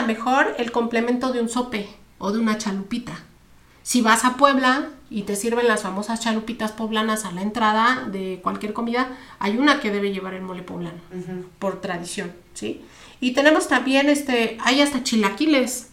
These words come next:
Speaker 2: Con mole.
Speaker 1: con mole,
Speaker 2: Ujú.
Speaker 1: ¿no? Tenemos bocadillos que se acompañan con mole, pozoles que se componen con moles, enchiladas, tamales, etcétera.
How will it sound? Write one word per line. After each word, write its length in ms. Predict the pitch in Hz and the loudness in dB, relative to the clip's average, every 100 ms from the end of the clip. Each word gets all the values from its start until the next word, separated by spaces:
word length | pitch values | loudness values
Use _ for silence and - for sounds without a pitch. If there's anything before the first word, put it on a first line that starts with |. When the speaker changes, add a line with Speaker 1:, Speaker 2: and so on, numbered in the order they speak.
| - - | -12 -4
Speaker 2:
Con 240 | 185 175 | -2 -2
mole. 160 | 175 175 | -2 2
Speaker 1:
con 160 | 220 | 4
mole, 420 | 214 240 254 - - | 4 4 0 -2 -8
Speaker 2:
Ujú. 340 | 196 202 208 208 - - | -10 -8 -8 -12 -14 -12
Speaker 1:
¿no? 160 | 226 262 | -8 -4
Tenemos 440 | 269 247 269 294 | 0 4 8 6
bocadillos 540 | 254 - 214 247 285 294 | 6 4 4 4 2 0
que 120 | 240 | -2
se 100 | 226 | -4
acompañan 640 | 202 208 196 226 254 247 247 | -2 -4 0 2 4 2 0
con 180 | 202 | -2
mole, 360 | 190 226 254 262 | 0 2 2 0
pozoles 640 | - 190 196 240 254 247 - | -2 -8 -4 0 2 2 0
que 100 | 214 | -4
se 160 | 208 | -4
componen 640 | - - - 226 226 226 220 | -6 -6 -2 0 0 -2 -4
con 220 | 190 190 | -6 -2
moles, 460 | 220 240 226 226 | 0 0 0 -2
enchiladas, 840 | 208 190 - 196 190 196 208 208 - | -4 -4 -6 0 2 2 0 -4 -6
tamales, 640 | 170 170 175 175 175 - | -4 -2 -2 -4 -8 -12
etcétera. 500 | 160 - - - | -12 -14 -16 -20